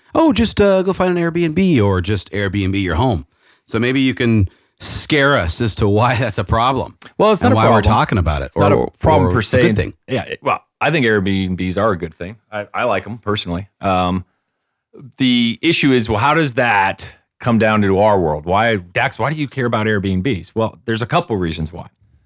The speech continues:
Speaker 2: And you can look at it from both the buyer side and the seller side if you're representing either. So say you have a buyer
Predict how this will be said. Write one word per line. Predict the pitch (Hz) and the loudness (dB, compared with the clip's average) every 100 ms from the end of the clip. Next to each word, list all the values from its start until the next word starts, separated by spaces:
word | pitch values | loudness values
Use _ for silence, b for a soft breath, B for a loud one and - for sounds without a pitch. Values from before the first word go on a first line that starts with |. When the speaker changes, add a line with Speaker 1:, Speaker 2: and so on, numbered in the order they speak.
| _ - | _ -2
Speaker 2:
And | 107 | 0
you | |
can | 110 123 | 2 2
look | 135 | 2
at | 131 | 2
it | 120 | 0
from | - 101 | 0 0
both | 104 101 | 0 0
the | |
buyer | 92 104 117 | 0 0 2
side | 131 127 117 117 104 | 0 -2 -2 -2 -2
and | 95 | -6
the | |
seller | - 101 90 | -4 -4 -4
side | 87 85 92 _ _ | -8 -12 -14 _ _
if | 90 | -8
you're | 98 95 | -2 0
representing | 98 98 92 95 90 90 | 2 0 -2 -2 -2 -2
either. | 98 85 - | -6 -10 -10
So | - 101 | -4 -4
say | 95 143 | 0 0
you | 143 135 | 2 2
have | 123 | 0
a | |
buyer | 101 113 110 101 107 | 2 2 2 0 -2